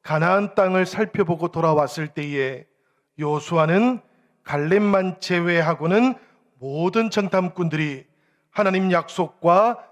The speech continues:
신실하심 대신에 자신들이 보고 또 들었던 것들만 전부라고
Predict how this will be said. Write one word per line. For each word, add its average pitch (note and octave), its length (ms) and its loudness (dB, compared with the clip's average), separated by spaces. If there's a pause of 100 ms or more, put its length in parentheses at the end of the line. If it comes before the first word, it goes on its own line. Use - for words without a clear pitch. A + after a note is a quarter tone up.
(120)
신실하심 G3 840 -2
대신에 D3+ 600 -4 (460)
자신들이 G3+ 680 -2
보고 F3 720 0 (120)
또 A3 180 4
들었던 G#3+ 480 2
것들만 F#3 720 0 (340)
전부라고 F3 880 0